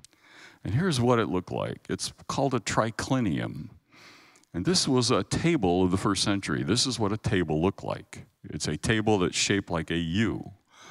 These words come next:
And, um, it's, uh, in the middle section is where they would have served the food. Somebody would have served the food. But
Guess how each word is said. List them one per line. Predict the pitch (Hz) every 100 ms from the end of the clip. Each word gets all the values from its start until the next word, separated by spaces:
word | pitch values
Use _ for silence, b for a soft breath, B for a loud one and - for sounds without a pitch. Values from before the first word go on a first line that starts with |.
| B B B B B B B B _ _ -
And, | 78 78 76
um, | 76 76 71 69 B B B B B B _ b b b b b b b b _ _ _ _ - -
it's, | 85 82 -
uh, | 82 73 71 76 B B
in | -
the | 90
middle | 87 139 151
section | 107 92 87 - 107 104
is | 87
where | 92 85
they | 82
would | 80
have | 78
served | - 98 90 87
the | 82
food. | 80 92 85 87 -
Somebody | 82 85
would | 80
have | 78
served | - 80 82
the | 90
food. | - 90 87 85 85
But | 78